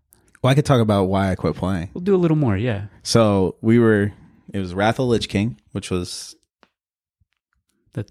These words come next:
Speaker 1: it was the
Speaker 2: second expansion, third?
Speaker 1: second
Speaker 2: Second.
Speaker 1: expansion. And it was Icecrown Citadel.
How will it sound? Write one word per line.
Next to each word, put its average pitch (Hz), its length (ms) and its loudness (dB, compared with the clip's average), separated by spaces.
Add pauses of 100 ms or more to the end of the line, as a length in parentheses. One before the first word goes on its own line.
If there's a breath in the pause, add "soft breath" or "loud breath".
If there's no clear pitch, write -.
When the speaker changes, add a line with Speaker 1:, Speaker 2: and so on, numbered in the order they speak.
(100)
Speaker 1:
it 101 120 2
was 202 120 0
the - 60 0
Speaker 2:
second 131 240 0
expansion, 139 540 -2
third? 135 300 -2 (360)
Speaker 1:
second 110 200 2
Speaker 2:
Second. - 120 0
Speaker 1:
expansion. 92 460 -2 (640 loud breath)
And 104 460 2 (720 soft breath)
it 110 120 2
was 104 500 2 (120)
Icecrown 120 460 2
Citadel. 127 440 2